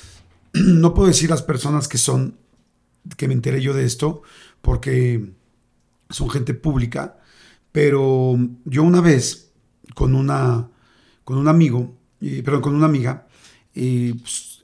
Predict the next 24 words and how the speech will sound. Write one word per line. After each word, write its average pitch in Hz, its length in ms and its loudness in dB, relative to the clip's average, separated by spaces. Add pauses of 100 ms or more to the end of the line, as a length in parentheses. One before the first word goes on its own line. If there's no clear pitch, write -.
(100)
tiene 151 200 -4
una 151 120 0
familia 135 760 -4 (220)
que 123 440 -2
son 139 180 -6
empresarios 131 480 -4
de 127 80 -4
toda 147 240 -10
la 143 100 -12
vida. 143 320 -20 (480)
Y 135 160 -4
es 127 160 -4
gente 143 240 -6
de, 123 320 -2
de, 131 160 -10
de 131 220 -6
mucho 143 240 -2
dinero. 131 320 -6 (720)
Y 131 140 -4
cero 165 280 4
de 147 140 0
creer 131 300 0
en 135 100 0
esto. - 240 -8